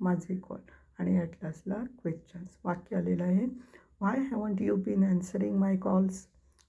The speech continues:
Why haven't you been answering my calls?" and questions mark आलेलं आहे. अशा प्रकारे हे वाक्य आहे. अ, निगेटिव्ह आहे म्हणून haven't आलेलं आहे, लक्षात द्या.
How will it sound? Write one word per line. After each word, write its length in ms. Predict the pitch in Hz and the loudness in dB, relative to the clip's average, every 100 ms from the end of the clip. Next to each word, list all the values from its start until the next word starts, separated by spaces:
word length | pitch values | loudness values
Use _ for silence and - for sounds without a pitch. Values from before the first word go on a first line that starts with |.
| _ | _
Why 140 | 180 214 240 208 | 0 0 -2 2
haven't 360 | 185 180 - | 4 4 2
you 100 | 196 190 | 2 2
been 500 | 180 - - 208 254 269 - | 2 -2 -6 -2 -2 -4 -4
answering 480 | 165 160 214 196 | -2 -2 -2 4
my 180 | 190 185 | 6 6
calls?" 560 | 185 190 180 190 - 247 | 6 2 2 0 -4 -2
and 180 | 180 214 | 0 0
questions 880 | 262 - - 180 - 180 165 - | -2 -2 2 2 0 -6 -6 -6
mark 280 | - - - | -8 -8 -8
आलेलं 240 | 165 147 - | -8 -6 -6
आहे. 120 | 170 185 - - _ | -8 -10 -20 -20 _
अशा 200 | 190 202 | -2 -2
प्रकारे 440 | 185 185 190 180 | 0 0 2 2
हे 120 | 180 240 - - _ | 4 2 -2 -16 _
वाक्य 360 | 180 - - | -4 -4 -4
आहे. 260 | 156 151 160 190 _ - - - _ | -4 -2 -6 -10 _ -20 -20 -20 _
अ, 120 | 214 | 4
निगेटिव्ह 560 | 185 190 202 208 - 107 | 6 6 4 2 2 2
आहे 140 | 196 | 2
म्हणून 340 | 220 196 269 262 | 0 2 4 4
haven't 360 | 190 190 185 | 4 4 4
आलेलं 300 | 180 160 170 | 2 -2 -2
आहे, 180 | 156 165 | -4 -4
लक्षात 340 | 180 - - 180 | -6 -6 -6 -6
द्या. 220 | 170 | -6